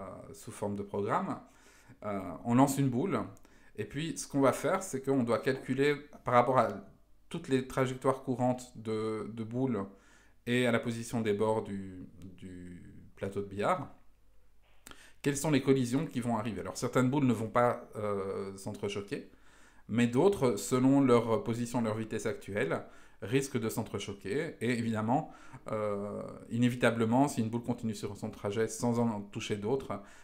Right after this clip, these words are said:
elle finira par toucher un bord. Donc on calcule tout, tout cela et on voit quels sont les événements qui risquent d'arriver. Et tous ces événements, on peut leur donner un, un, une date, enfin le moment auquel ils vont arriver, on peut le calculer avec la physique, euh,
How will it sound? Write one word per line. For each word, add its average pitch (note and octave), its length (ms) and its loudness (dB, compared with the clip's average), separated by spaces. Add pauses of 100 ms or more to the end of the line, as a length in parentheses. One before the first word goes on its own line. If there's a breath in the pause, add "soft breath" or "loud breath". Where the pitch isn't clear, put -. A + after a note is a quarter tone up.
elle C3+ 120 -2
finira A#2+ 440 4
par - 200 0
toucher G#2 480 -4 (240 soft breath)
un G#2+ 120 -4
bord. - 360 -6 (640 soft breath)
Donc A#2 160 -2
on B2 80 4
calcule C#3+ 440 2 (360)
tout, B2+ 160 -4
tout B2 180 -6
cela C#3+ 280 2
et E3 60 0
on A#2+ 100 2
voit A2+ 260 2
quels A#2 220 -4
sont A#2+ 120 -2
les G#2 160 0
événements G2+ 520 -4
qui G2+ 120 -10
risquent G2 160 -8
d'arriver. F#2+ 420 -8 (400 loud breath)
Et A#2+ 220 -2
tous A#3 100 0
ces E3 240 0
événements, C3+ 380 6
on B2 60 2
peut B2 140 0
leur A2+ 120 4
donner A2+ 260 2
un, F#2+ 460 -4 (340)
un, F#2 320 -8 (460)
une G#2+ 160 -8
date, - 400 -2 (240 soft breath)
enfin A2 180 -4
le G#2 80 0
moment B2+ 360 6
auquel A#2+ 180 0
ils G#2+ 80 -4
vont G#2+ 120 -2
arriver, G2 260 -2
on A3+ 80 -2
peut G#2 100 -6
le G2+ 60 -8
calculer G#2+ 440 -2
avec G2 240 -2
la G2 100 -4
physique, A2 500 -8 (440 loud breath)
euh, G2+ 500 -4